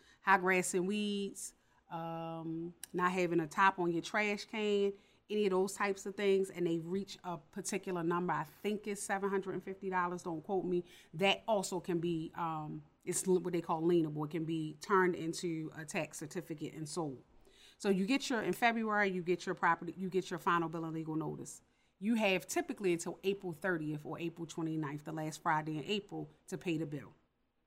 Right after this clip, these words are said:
Now, many people who get the final bill and legal notice are able to pay it off. Folks use their prop, they use their, um, tax returns, beg, borrow, steal, whatever, to pay it off. But if you aren't able to,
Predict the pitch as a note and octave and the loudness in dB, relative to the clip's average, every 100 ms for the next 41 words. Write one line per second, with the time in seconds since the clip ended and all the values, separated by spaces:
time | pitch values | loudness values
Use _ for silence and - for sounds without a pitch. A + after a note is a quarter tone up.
0 | _ _ _ _ _ _ _ - _ _ | _ _ _ _ _ _ _ -20 _ _
1 | - A3 A3 A#3 C#4+ F4+ - C#4+ C4+ G#3+ | 4 8 10 12 12 12 8 4 0 -4
2 | G#3 F#3+ F#3+ F3+ F#3 F3 E3 E3+ E3 D#3+ | -2 0 0 2 4 4 2 -2 0 -2
3 | D#3 D#3+ D#3 D3+ D3+ D3 - - - F3 | -2 -2 -2 -2 -2 -6 -10 -12 -6 -4
4 | E3 D#3 D#3+ - E3 D3+ D3 D3 - _ | -4 -4 -6 -4 -2 0 -2 -4 -14 _
5 | - F3 E3+ D#3 D3+ - _ _ _ - | 0 0 2 0 -2 -8 _ _ _ -2
6 | F#3 - F#3+ E3+ D#3+ D3+ F#3 - F#3 F#3+ | -2 -2 -4 -4 -4 2 4 4 2 0
7 | F3+ F3+ E3 D#3+ D#3+ D#3+ D#3+ D#3 D#3 D3 | 0 0 0 0 -2 -4 -6 -6 -8 -10
8 | _ - - - - - _ _ - A3+ | _ -18 -16 -16 -20 -20 _ _ -2 2
9 | G3+ - G3+ G#3 F#3+ F#3+ F#3+ F#3+ - - | 2 0 0 4 4 4 4 0 -4 -16
10 | - E3+ F#3 F#3+ F3+ F3 E3+ - F#3 E3+ | -18 -4 2 4 6 6 4 2 2 4
11 | E3 D3 D3 D3 C#3+ E3 D#3 D3+ D3 - | 2 2 0 -6 -2 -2 -2 -4 -8 -12
12 | F#3+ F#3 - G3 - B3+ C4+ - E3+ D#3+ | -4 -4 -2 -8 0 2 4 2 0 0
13 | E3 - E3 D#3 | -4 -2 -2 -2